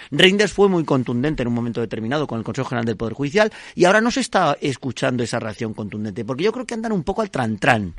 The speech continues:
hasta que, mm, después de junio de la, de este año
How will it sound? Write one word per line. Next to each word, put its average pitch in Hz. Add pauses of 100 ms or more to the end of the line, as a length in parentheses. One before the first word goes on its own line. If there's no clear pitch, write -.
(280)
hasta 139
que, 185 (120)
mm, 131
después 123
de 160
junio 170
de 113
la, 113
de 117
este 131
año 214